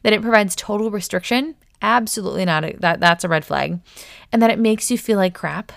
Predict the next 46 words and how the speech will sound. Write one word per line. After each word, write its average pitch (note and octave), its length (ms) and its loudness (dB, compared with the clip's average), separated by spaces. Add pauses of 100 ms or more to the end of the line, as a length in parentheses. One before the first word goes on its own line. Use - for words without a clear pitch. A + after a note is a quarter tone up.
(100)
That's F3+ 200 -6
number F3 200 0
three. G3 340 -2
Or G#3+ 160 0
number F#3+ 200 0
four, G#3+ 500 0 (320)
that - 100 0
you A3 80 -4
have G3 240 0
to A#3 80 0
give G3 240 0
up F#3 220 0
your F3+ 120 0
life. - 480 -8 (360)
If B3+ 260 0
you C4+ 160 -2
have B3 300 -2
to B3+ 100 0
say, G#3 260 2
"I G3 120 0
can't G#3 260 -4
go A3 100 0
out G#3+ 200 2
to - 80 -8
eat G3+ 180 -4
because G3 260 -2
I'm F#3 140 2
on F3 80 2
a F3 80 0
diet," E3+ 400 2
that F3+ 160 0
is F3 140 -2
not F3 280 0
a F#3 60 -4
good E3 240 -2
scenario. D3 560 -8
That E3 120 -8
is D#3 100 -8
not F3 240 0
a F#3+ 40 -2
great F3+ 240 -2
strategy G3 540 -6 (380)
because A3 320 0
that F#3+ 260 0
is F3+ 180 -4
not E3+ 460 -4